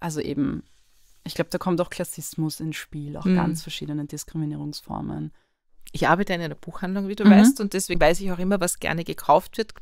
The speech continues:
Speaker 1: Ja.
Speaker 2: und was Themen sind in Buchhandlungen. Und was wirklich oft Themen sind, sind Bücher über sogenannte generationsübergreifende Traumata. Also sprich, meine Oma hat was Schlimmes erlebt und ich weiß es zwar gar nicht,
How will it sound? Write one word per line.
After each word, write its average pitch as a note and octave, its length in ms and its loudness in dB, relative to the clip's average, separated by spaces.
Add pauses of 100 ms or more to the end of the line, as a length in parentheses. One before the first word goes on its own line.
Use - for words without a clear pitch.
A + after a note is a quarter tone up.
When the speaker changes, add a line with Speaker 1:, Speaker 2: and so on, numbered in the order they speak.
Speaker 1:
Ja. E3 300 2
Speaker 2:
und F3 180 -2
was D#3+ 200 -4
Themen G#3 640 0
sind A#3+ 380 -6
in G#3 160 -4
Buchhandlungen. A3+ 720 -4 (760)
Und G3 220 4
was F3+ 300 0
wirklich A3 640 -2
oft - 360 -2
Themen A#3 520 -2
sind, G#3+ 480 -4
sind - 420 -8
Bücher B3 640 0
über G3 320 -4
sogenannte F#3 800 -2 (720)
generationsübergreifende F#3 920 -2
Traumata. C#3+ 720 4 (320)
Also F3 520 0
sprich, - 560 -2
meine F3+ 260 4
Oma G#3 180 6
hat G3+ 120 -2
was G3 120 -2
Schlimmes G#3 340 0
erlebt G3+ 360 0
und G#3+ 80 0
ich G3 120 -6
weiß F3 220 6
es B3+ 120 -10
zwar A#3 160 -2
gar G3 240 2
nicht, - 280 -8